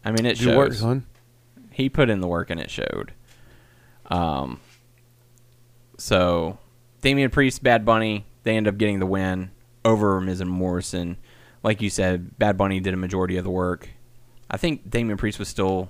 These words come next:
Speaker 1: kinda injured.
Speaker 2: Yeah.
Speaker 1: So,
Speaker 2: <laughs>
Speaker 1: but the fact
Speaker 2: Make
Speaker 1: that
Speaker 2: the
Speaker 1: he did
Speaker 2: non-wrestler guy do most of the work.
Speaker 1: <laughs> Yeah. Uh, I mean, the fact that he did the crossbody, he did the Canadian Destroyer, which,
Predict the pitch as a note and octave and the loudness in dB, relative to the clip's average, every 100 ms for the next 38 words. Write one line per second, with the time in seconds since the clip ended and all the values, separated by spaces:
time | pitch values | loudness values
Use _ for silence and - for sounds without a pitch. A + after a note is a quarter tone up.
0 | - - G2+ F2+ G#2 A2 A2+ - - - | -12 -10 -6 -6 -4 -6 -6 -16 -20 -20
1 | - - - - A2 G#2+ G2+ - - - | -20 -20 -20 -8 -4 -2 -4 -8 -14 -4
2 | F2+ E2+ F#2+ - - - - - G4+ F4 | -2 -4 -8 -14 -20 -20 -10 4 6 6
3 | C#4 B3 F3 E3 D#3+ E3 E3 E3+ D#3 C#3+ | 4 6 6 8 6 8 10 10 8 8
4 | D3 - B2+ B2 B2 A#2+ A2+ G#2 C3 A#2 | 6 4 4 6 6 8 6 2 -2 0
5 | G#2+ A2 - A2+ A2 A2 A2 A2 G2+ D#2 | 4 2 2 0 2 4 2 0 -2 -2
6 | - - - - - - - - - F2+ | -6 -12 -20 -20 -20 -20 -20 -12 -4 0
7 | E2+ - A#2+ A#2 D#3 C#3+ C3+ A#2+ B2 G#2+ | 0 0 0 2 4 2 0 -2 -2 -2
8 | - B2+ A2+ - A2+ G#2 G#2+ G#2 G#2 G2 | -2 0 -2 -2 0 0 -2 -4 -4 -6
9 | F2+ A2 G2 G2 F#2 - G2+ F#2 F#2 F#2 | -4 -2 0 -2 -4 -4 -2 0 2 0
10 | F#2+ | -2